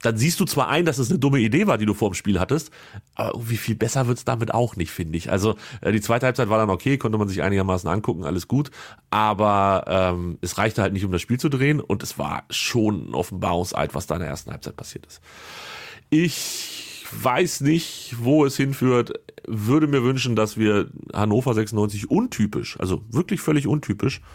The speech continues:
ähm, dem Trainer Zeit und Ruhe geben, aber das passiert halt allen voran dadurch,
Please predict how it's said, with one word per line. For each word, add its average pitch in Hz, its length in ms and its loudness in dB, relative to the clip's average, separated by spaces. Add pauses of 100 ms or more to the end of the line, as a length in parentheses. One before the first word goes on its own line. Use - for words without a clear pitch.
(280)
ähm, 98 540 0 (120)
dem 110 160 0
Trainer 165 300 0
Zeit 147 240 0
und 131 60 2
Ruhe 135 240 2
geben, 92 260 0
aber 107 240 2 (380)
das 110 180 -2
passiert 120 400 0
halt 117 220 0
allen 123 180 2
voran 117 380 2
dadurch, 117 500 2